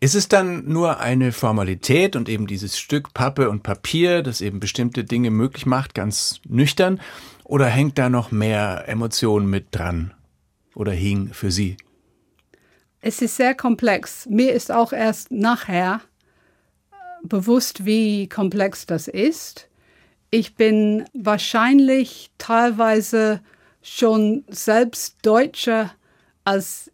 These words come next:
Speaker 2: ich unbedingt weiß. Ich hab das Gefühl,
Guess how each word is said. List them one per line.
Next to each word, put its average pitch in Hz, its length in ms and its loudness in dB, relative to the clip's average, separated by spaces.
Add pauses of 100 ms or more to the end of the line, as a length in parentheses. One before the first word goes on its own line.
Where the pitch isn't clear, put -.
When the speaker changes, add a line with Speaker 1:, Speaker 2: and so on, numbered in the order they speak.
(140)
Speaker 2:
ich - 400 -4 (120)
unbedingt 208 840 0 (280)
weiß. 196 640 -2 (640)
Ich 233 220 0
hab 240 140 -2
das 220 200 0
Gefühl, 254 640 2